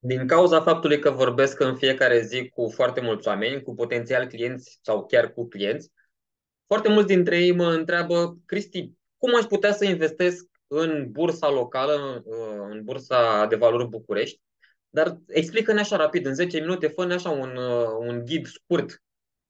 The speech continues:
Sunt ceva soluții și pentru mine, chiar dacă nu am timp să aloc, uh, mai mult de zece minute? Ei bine, da. Și acesta este scopul acestui curs.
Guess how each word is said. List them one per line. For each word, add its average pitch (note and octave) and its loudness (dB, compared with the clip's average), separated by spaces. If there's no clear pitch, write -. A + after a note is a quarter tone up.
Sunt F3+ 4
ceva E3+ 0
soluții D#3+ -2
și D#3+ -6
pentru D#3 -2
mine, F3+ -2
chiar D3+ -2
dacă D3+ -2
nu D3 -4
am D3+ -4
timp D3+ -6
să - -6
aloc, C3 -2
uh, C3 -4
mai B2+ -2
mult C3+ -4
de C3 -2
zece C3+ -6
minute? D3+ -4
Ei C#3 -10
bine, F3+ 0
da. C#3+ -2
Și C#3 -6
acesta D3 -2
este D3+ -2
scopul D3 -6
acestui C3 -6
curs. E3 -6